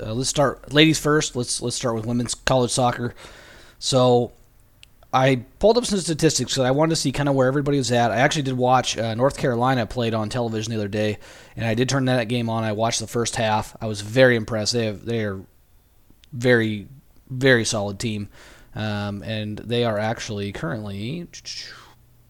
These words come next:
fourth in the rankings, it looks like. They were number one, uh, but they did lose a game, it looks like, so they have dropped down to number four. Virginia has actually just taken over the top spot,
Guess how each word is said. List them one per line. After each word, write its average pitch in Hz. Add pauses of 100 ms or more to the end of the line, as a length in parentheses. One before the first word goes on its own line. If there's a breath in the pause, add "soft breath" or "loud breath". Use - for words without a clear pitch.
(1500)
fourth 180
in 156
the 127
rankings, 113
it 98
looks 104
like. 131
They 127
were 143
number 147
one, 120 (760)
uh, 104
but -
they 123
did 110
lose 127
a 156
game, 156
it 160
looks 160
like, 202 (440 loud breath)
so 113
they 113
have 113
dropped 110
down 107
to 101
number 101
four. 110 (300 loud breath)
Virginia 156
has 135
actually 127
just 131
taken 135
over 117
the 113
top 113
spot, 131